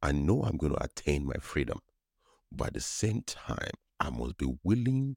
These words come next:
to do whatever it requires to attain my freedom." So meaning you need to reposition your mindset correctly. You need to ensure that not only are you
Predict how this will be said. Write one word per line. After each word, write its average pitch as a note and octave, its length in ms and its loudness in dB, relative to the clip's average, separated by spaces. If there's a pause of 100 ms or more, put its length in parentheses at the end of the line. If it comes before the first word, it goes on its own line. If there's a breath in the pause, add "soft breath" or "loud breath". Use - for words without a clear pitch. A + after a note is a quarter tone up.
to - 120 -6
do G2+ 180 -4
whatever E2+ 640 0 (140)
it - 180 -8
requires - 1000 -2 (560 soft breath)
to - 200 -4
attain B1+ 680 -8
my B1 140 -6
freedom." A#1+ 520 -4 (440 loud breath)
So - 200 -2
meaning A2 460 2
you D2 140 0
need D2 200 -2
to D2+ 120 0
reposition C2+ 880 -2 (220 loud breath)
your C2+ 140 4
mindset C#2 920 -6 (420)
correctly. - 680 -4 (360 loud breath)
You C#2+ 100 -2
need E2+ 140 2
to - 160 -6
ensure - 760 -2 (340 loud breath)
that D2+ 140 0
not F#2 220 4
only A2+ 340 0
are D#2+ 100 0
you D2+ 260 0